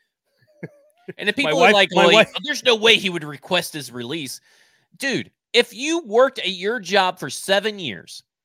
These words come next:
Speaker 2: and you were one of the best players, you've been there for some really down years, you've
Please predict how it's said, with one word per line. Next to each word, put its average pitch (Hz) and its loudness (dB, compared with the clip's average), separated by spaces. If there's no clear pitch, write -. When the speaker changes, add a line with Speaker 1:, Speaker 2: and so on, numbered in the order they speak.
Speaker 2:
and 151 -4
you 180 -4
were 185 0
one 175 -4
of 156 -8
the 139 -4
best 160 0
players, 143 -4
you've 120 -14
been 151 -4
there 151 -4
for 127 -8
some 120 -16
really 175 -4
down 165 -2
years, 160 -10
you've 107 -14